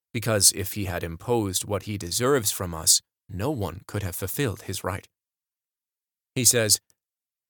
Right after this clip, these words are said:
"Can He who creates be compared to one who cannot create?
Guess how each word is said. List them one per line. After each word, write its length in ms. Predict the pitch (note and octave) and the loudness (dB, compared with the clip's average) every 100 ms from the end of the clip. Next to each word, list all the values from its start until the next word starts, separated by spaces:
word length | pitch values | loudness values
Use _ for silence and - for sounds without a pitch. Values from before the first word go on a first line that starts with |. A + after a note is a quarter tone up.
| _ _ _ - | _ _ _ -2
"Can 180 | D3+ D3 | 0 2
He 320 | - F3 G3+ | -2 -4 -4
who 220 | D3+ F3 | -4 -4
creates 600 | - - D3+ C#3+ C#3+ - | -6 -4 0 2 2 2
be 200 | - C3 | 2 0
compared 640 | - B2+ A2 A2 A2+ A#2 - | -2 -4 0 2 2 0 -4
to 120 | F#2 | -4
one 280 | G2 A2+ A#2 | -2 -2 -2
who 160 | G#2+ | -4
cannot 520 | G#2 - F2+ D#2 G2+ | -6 -8 -6 -6 -8
create? 400 | - B2 A#2 C3+ | -8 -6 -6 -8